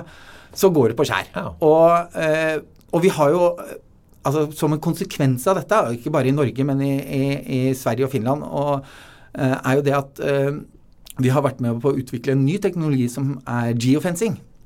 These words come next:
Speaker 1: Geofencing er jo ikke noe nytt i for seg, i og for seg, men for båt så er det
Speaker 2: Mm.
Speaker 1: det. Og da er det sånne områder som det der, så kan vi geofence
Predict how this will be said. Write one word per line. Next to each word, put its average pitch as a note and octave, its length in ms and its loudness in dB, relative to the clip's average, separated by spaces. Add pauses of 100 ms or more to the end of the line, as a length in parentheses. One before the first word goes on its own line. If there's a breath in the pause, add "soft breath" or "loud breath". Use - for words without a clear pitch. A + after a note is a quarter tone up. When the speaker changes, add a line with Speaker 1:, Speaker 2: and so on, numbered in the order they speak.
(680)
Speaker 1:
Geofencing C#3+ 560 0
er A#2+ 80 0
jo A#2 60 -2
ikke D3 100 -4
noe D3 140 0
nytt - 340 -12
i C3 120 2
for D3 120 -2
seg, D3+ 160 -2
i C3 160 0 (320)
og C3 60 -4
for D3+ 80 -6
seg, F3 160 0 (100)
men D#3 220 -2 (360 loud breath)
for E3 140 0
båt F#3+ 380 0 (100)
så D3 140 4
er B2 80 0
det A#2+ 40 -6
Speaker 2:
Mm. A2+ 60 -4
Speaker 1:
det. A2+ 140 -2 (260 loud breath)
Og D3 140 0
da E3+ 240 2 (160)
er C3 160 0
det D#3 140 0
sånne D3 340 -2
områder B2+ 340 0
som E3+ 160 -4
det D#3 80 0
der, G3 200 0
så - 120 -16
kan D#3+ 160 -4
vi C#3+ 120 2
geofence C3+ 680 -2